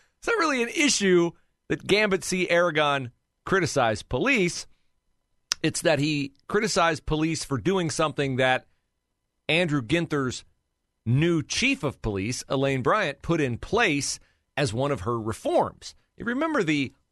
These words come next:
Holly Drag Storytime flap, where some militia members, concerned citizens, and others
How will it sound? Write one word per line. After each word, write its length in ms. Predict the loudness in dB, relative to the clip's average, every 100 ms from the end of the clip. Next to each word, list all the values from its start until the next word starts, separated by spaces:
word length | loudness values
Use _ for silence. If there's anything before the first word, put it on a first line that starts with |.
| -4
Holly 360 | 0 0 0
Drag 480 | -2 0 2 2 -2
Storytime 840 | -6 -4 -2 0 -2 -2 -2 -2 -6
flap, 600 | -10 -4 -2 -2 -2 -4 -10 _ _ _ _ _ -4
where 560 | 0 0 0 -2 -6 _ _ _ -6
some 260 | -2 0
militia 360 | 2 0 0 -2
members, 580 | -2 -2 -2 -4 -6 -16 _ _ _ _ _ _ _ _ _ _ _ _ _ _ _ -4
concerned 540 | -2 0 -2 -2 -4
citizens, 540 | -4 -4 -2 -2 -2 0
and 120 | 0
others 320 | 0 -2